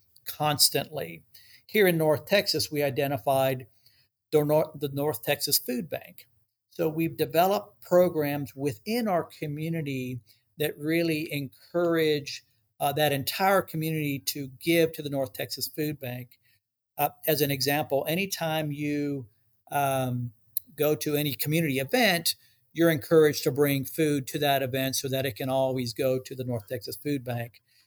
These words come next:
Uh, in Harvest in particular, we grow a lot of food out there. So there's a greenhouse and there's one bay in the greenhouse that is dedicated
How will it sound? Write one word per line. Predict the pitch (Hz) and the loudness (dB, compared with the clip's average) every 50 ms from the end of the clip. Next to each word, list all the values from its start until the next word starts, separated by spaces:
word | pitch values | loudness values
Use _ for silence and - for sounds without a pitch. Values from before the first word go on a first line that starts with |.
| _ _ _ _ _ _ | _ _ _ _ _ _
Uh, | - 147 143 143 143 - | 2 4 4 4 4 2
in | 160 147 143 - - - | 0 0 -2 -2 2 6
Harvest | 233 240 226 180 170 165 - - - | 8 8 8 8 6 4 4 2 0
in | 160 151 | -2 -2
particular, | - - - - - - - 262 - - 156 147 139 139 139 139 135 135 - - _ _ _ _ | -4 -6 -10 -12 -8 -6 -4 -4 -2 -2 0 2 2 2 2 2 0 -2 -4 -8 _ _ _ _
we | - 165 160 | 2 2 4
grow | - 135 156 160 151 147 | 6 6 6 6 8 8
a | 147 | 6
lot | 143 151 151 151 135 | 6 6 6 6 4
of | - | 2
food | - - 254 247 240 202 165 | 0 0 2 2 4 6 6
out | 147 135 123 - | 4 4 2 2
there. | - 139 139 139 139 | 0 0 0 0 0
So | - - 151 143 139 | -2 -2 -2 -2 0
there's | 131 147 147 143 143 143 127 - - | 2 2 2 2 2 0 -2 -4 -4
a | 151 143 139 139 135 131 131 - | -4 -2 -2 -2 -4 -4 -6 -6
greenhouse | 135 151 165 175 170 151 131 151 147 139 139 135 - - | -4 -2 0 0 -2 -2 -2 0 2 2 2 2 0 -2
and | 143 143 139 | -6 -6 -4
there's | 135 135 131 | -6 -6 -8
one | 135 139 156 160 160 147 | -8 -6 -4 -4 -4 -2
bay | 127 151 151 156 156 147 156 | 0 2 2 2 2 2 0
in | 170 170 160 | -2 -2 -4
the | 143 | -6
greenhouse | - 143 139 139 139 131 120 135 143 139 135 131 127 - - - - - _ _ _ | -6 -4 -4 -2 -4 -4 -4 -4 -2 0 0 0 -2 -4 -8 -12 -16 -20 _ _ _
that | - 147 143 | 2 4 4
is | 139 127 120 | 2 0 -4
dedicated | 117 113 - 151 151 147 151 147 - - 143 135 131 135 131 131 123 | -4 0 4 4 6 6 4 2 0 -2 -2 -2 0 -2 -2 -4 -6